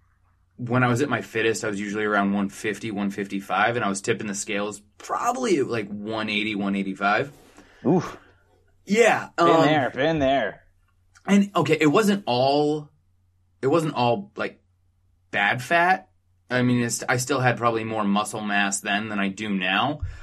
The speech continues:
Speaker 1: uh, but it just didn't look as, as good. Uh, so I, you know,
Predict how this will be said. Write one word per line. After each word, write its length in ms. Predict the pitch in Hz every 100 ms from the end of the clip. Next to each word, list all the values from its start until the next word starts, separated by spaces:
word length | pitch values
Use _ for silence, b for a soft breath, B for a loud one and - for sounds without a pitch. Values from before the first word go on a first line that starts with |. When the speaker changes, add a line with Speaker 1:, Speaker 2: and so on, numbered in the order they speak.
| B
Speaker 1:
uh, 280 | - 104 92 - - - - - - -
but 200 | 123 120
it 80 |
just 220 | 113 110 -
didn't 280 | 123 101
look 720 | 104 101 107 104 - - - _ _ _ _ _
as, 340 | 104 101 98 - - _ 104
as 180 | 101
good. 600 | - 113 113 110 127 143 b b b b b b b b _ B B B B
Uh, 380 | 139 135 117 104 -
so 760 | - - - 147 139 135 131 -
I, 880 | 127 120 117 117 113 110 107 101 98 - _ _ _
you 200 | 117 113
know, 520 | 107 107 104 104 104